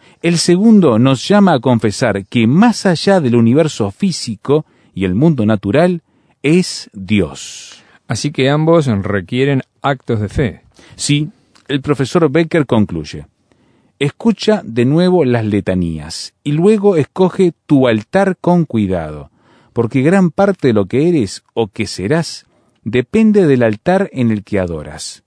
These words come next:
Speaker 1: Desde el altar de la izquierda escuchamos las palabras de Jacques Monod, "Puro azar, absolutamente libre,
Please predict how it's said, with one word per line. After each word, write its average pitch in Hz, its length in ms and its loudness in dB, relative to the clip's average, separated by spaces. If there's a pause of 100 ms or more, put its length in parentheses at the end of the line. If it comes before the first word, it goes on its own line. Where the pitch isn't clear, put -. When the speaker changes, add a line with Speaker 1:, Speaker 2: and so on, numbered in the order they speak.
(600)
Speaker 1:
Desde 117 240 0
el 123 80 2
altar 190 360 0
de 175 100 2
la 147 60 2
izquierda 165 600 0
escuchamos 131 840 -6
las 107 120 -8
palabras 123 460 0
de 101 100 -2
Jacques 143 400 -2
Monod, 107 400 0 (460)
"Puro 233 320 4
azar, 87 480 -2 (320)
absolutamente 190 840 2
libre, 92 480 0